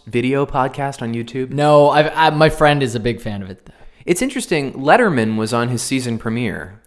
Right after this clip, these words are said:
Speaker 1: last
Speaker 2: Okay.
Speaker 1: week. He talked to Letterman for fifty-nine minutes. It was
Speaker 2: That's
Speaker 1: wild.
Speaker 2: great.
Speaker 1: I mean, you, you don't really, they don't
Speaker 2: But
Speaker 1: really
Speaker 2: Letterman
Speaker 1: reveal
Speaker 2: must love him.
Speaker 1: He
Speaker 2: Like,
Speaker 1: does,
Speaker 2: yeah.
Speaker 1: and it's known that he loves him.
Speaker 2: Right.
Speaker 1: Um, because he doesn't make a lot of appearances anymore.
Speaker 2: Right.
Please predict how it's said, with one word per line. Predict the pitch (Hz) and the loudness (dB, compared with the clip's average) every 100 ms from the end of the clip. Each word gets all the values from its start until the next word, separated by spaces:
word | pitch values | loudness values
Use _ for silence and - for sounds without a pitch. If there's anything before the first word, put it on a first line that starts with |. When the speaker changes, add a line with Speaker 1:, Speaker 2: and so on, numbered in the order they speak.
| - - | -10 -2
Speaker 1:
last | 185 139 | 0 0
Speaker 2:
Okay. | 127 107 | -2 -6
Speaker 1:
week. | - - | -10 -12
He | |
talked | 208 330 320 | -2 0 2
to | |
Letterman | 214 233 196 135 | 4 4 2 -2
for | |
fifty-nine | 139 185 - 156 135 123 | -6 -6 -2 -2 0 -2
minutes. | 170 117 | -4 -4
It | - | 0
was | 147 | 0
Speaker 2:
That's | 120 | 2
Speaker 1:
wild. | 147 208 | 0 0
Speaker 2:
great. | 143 165 - - - - | -4 -6 -10 -20 -18 -2
Speaker 1:
I | 208 | 0
mean, | 247 233 | 2 -2
you, | 240 | -6
you | 214 240 | -6 -6
don't | 302 | -4
really, | 269 220 | -2 -4
they | - 208 | 0 0
don't | 262 | 2
Speaker 2:
But | 233 | 2
Speaker 1:
really | 196 208 | 4 6
Speaker 2:
Letterman | 233 | 4
Speaker 1:
reveal | 208 | 4
Speaker 2:
must | 170 - 175 | 4 4 4
love | 139 135 | 2 2
him. | 101 85 - - | -4 -12 -20 -10
Speaker 1:
He | 104 208 | -2 4
Speaker 2:
Like, | |
Speaker 1:
does, | 202 104 113 - - | 4 4 0 -4 -8
Speaker 2:
yeah. | 104 | -6
Speaker 1:
and | 127 147 | 0 0
it's | 147 | 0
known | 165 175 175 | 0 2 2
that | 143 | 0
he | 127 113 | -4 -4
loves | 95 82 - | -4 -6 -10
him. | 78 82 120 | -12 -12 -12
Speaker 2:
Right. | 104 87 76 - - | -12 -12 -14 -14 -4
Speaker 1:
Um, | 120 110 107 98 90 _ _ _ - | 0 0 -2 -6 -10 _ _ _ -10
because | 123 123 | -4 -2
he | 107 | 0
doesn't | 127 147 | 0 0
make | 143 | -2
a | 135 | 2
lot | 131 | 2
of | 117 | 2
appearances | 107 165 113 101 95 | -2 -4 -4 -6 -8
anymore. | 92 90 87 87 90 - | -6 -6 -6 -6 -6 -10
Speaker 2:
Right. | 90 90 | -10 -10